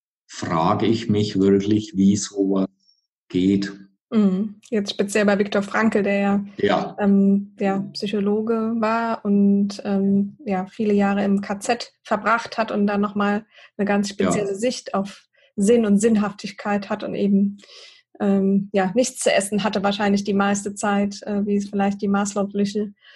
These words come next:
Speaker 2: äh, Maslow'sche Bedürfnispyramide in der untersten Stufe eigentlich vorsieht, dass man satt ist und dann später, ähm, ja,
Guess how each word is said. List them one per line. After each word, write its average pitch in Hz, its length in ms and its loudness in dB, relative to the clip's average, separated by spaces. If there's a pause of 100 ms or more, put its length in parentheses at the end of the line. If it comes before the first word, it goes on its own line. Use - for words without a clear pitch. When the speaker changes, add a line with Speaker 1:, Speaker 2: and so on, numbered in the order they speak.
(160)
Speaker 2:
äh, 220 160 4
Maslow'sche 208 640 0
Bedürfnispyramide 208 1080 -2 (260)
in 214 120 0
der 202 80 2
untersten 214 380 2
Stufe 214 260 -2
eigentlich 202 340 0
vorsieht, 214 360 0
dass 202 80 2
man 196 220 2
satt 208 240 0
ist 214 160 -4
und 208 240 -2 (320)
dann 220 160 0
später, 220 680 2
ähm, 202 300 6
ja, 202 340 2